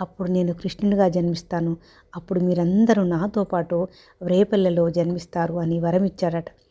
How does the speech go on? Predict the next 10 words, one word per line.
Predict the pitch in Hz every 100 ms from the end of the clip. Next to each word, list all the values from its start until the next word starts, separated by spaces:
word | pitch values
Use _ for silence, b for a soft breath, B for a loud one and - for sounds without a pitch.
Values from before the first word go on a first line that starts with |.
| b b b b -
ఆ | 175 165
పదహారు | 160 170 185 190 220
వేల | 220 196
మంది | 185 180 175
మహర్షులే | 165 165 170 185 170 165 196 b b -
పదహారు | 160 156 160 160
వేల | 156 185
మంది | 202 170 165
గోపికలు. | 170 170 196 - - _ _ _ _ _ _ -
అది | 175 175 185